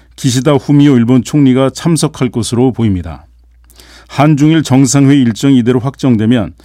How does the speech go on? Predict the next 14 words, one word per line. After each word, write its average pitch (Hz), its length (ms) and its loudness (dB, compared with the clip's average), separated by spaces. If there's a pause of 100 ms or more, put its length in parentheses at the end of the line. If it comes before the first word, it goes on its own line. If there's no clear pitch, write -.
(200)
삼 160 280 -2
국 151 160 -2
정상회의는 117 800 0 (320)
이천십구 139 560 -2
년 143 160 2
십이월 156 520 -2
이후 107 400 -6 (240)
사 - 280 -2
년 156 240 2
오 131 200 0
개월 127 260 2
만에 120 500 0
열리게 110 400 -2
됩니다. 87 460 -6